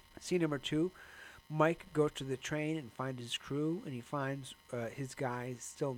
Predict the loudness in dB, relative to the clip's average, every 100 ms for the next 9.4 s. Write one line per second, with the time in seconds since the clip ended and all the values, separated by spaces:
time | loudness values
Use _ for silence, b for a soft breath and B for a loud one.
0 | -2 -4 -4 -6 -6 -4 -2 -2 -2 0
1 | 2 0 -2 -6 0 2 2 -4 -8 -6
2 | -6 -4 -2 -2 -2 -4 -2 0 0 0
3 | -2 -10 -20 -20 -18 -10 -8 -8 -8 -8
4 | -10 -12 -16 -14 -8 -8 -8 -4 -4 -4
5 | -8 -8 -8 -8 -8 -6 -6 -6 -8 -8
6 | -10 -16 B B B B B B B B
7 | -20 -6 -2 0 0 -4 -10 -6 -6 -6
8 | -6 -4 -6 -4 -2 0 -2 -4 -6 -6
9 | -6 -8 -8